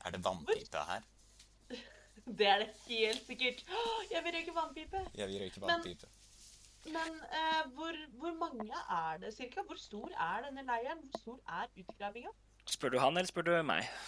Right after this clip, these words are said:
Speaker 2: Eh, nå spør jeg deg. Nå spør jeg liksom, hva s-, hva ser vi?
Speaker 3: Ja, det er, det er en, en, campen er gan-, ganske st-, eh, ganske stor. Det er, em, eh, fe-, fem, seks, em,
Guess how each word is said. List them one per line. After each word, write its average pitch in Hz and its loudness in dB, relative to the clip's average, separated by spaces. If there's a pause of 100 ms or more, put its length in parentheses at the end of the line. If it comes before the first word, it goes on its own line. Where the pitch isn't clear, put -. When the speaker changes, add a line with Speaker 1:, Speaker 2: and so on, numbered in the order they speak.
(280)
Speaker 2:
Eh, 311 4
nå 302 -4
spør 349 -8
jeg 269 -2
deg. 277 4
Nå - -18
spør 254 -2
jeg 254 0
liksom, 247 -6
hva 208 -2
s-, - -14
hva 208 -10
ser - -8
vi? 233 -18 (140)
Speaker 3:
Ja, 156 8 (240)
det 202 12
er, - 10
det 208 12 (100)
er 220 12
en, 196 2 (520)
en, 165 4
campen 202 2
er 311 10
gan-, - 6 (220)
ganske 202 6
st-, - -4
eh, 143 4
ganske 190 6
stor. 196 10
Det 190 12
er, 160 12
em, 165 4 (1080)
eh, 143 8
fe-, 165 8
fem, 139 2
seks, - 10
em, 147 6